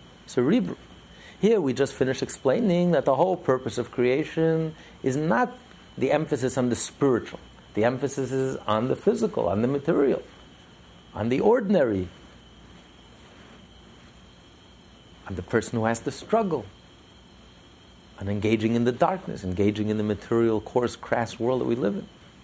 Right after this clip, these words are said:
That's the whole purpose. So the emphasis is on the deed, on the action, not on the cerebral and the spiritual, on the meditative.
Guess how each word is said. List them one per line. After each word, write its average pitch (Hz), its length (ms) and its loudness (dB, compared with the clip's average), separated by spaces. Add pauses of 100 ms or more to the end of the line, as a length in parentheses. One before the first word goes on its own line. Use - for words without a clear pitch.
That's - 220 -4
the 120 140 -4
whole 120 180 0
purpose. - 420 -4 (760)
So 131 160 0
the 131 160 2
emphasis 180 420 0
is 143 160 0
on 135 140 2
the 123 80 2
deed, 143 500 2
on 110 80 0
the 123 140 2
action, 190 480 -2 (320)
not 269 260 2
on 214 160 2
the 143 100 4
cerebral 131 640 2
and 107 140 -2
the 92 40 -4
spiritual, - 520 -4 (720)
on 98 100 -6
the 101 60 -2
meditative. 104 460 -2